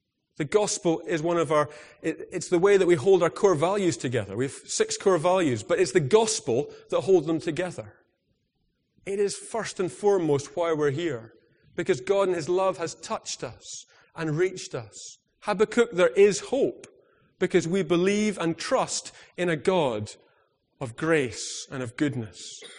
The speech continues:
God of the gospel, a God of good news to the poor, good news to Camborne.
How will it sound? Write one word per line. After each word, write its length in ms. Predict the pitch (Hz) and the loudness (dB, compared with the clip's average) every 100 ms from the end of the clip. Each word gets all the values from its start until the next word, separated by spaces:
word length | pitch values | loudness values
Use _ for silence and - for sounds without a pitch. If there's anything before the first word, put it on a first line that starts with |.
| - _ - | -20 _ -10
God 260 | 190 190 175 | -6 -2 -2
of 100 | 143 | -2
the 80 | |
gospel, 340 | 131 165 165 - | 0 0 0 -4
a 40 | |
God 180 | 180 247 | 0 2
of 140 | 175 | 2
good 200 | 147 240 | 2 2
news 1000 | 220 226 254 277 254 165 104 - - - _ _ _ _ _ _ | 2 2 2 4 4 2 -2 -8 -10 -14 _ _ _ _ _ _
to 80 | - | -8
the 100 | 170 | -6
poor, 400 | 175 240 247 185 | -6 -2 4 4
good 280 | - 254 240 | 4 2 2
news 340 | 233 254 254 202 | 0 0 0 -2
to 100 | 185 | -6
Camborne. 600 | - 208 220 156 113 | -6 -6 -4 -6 -8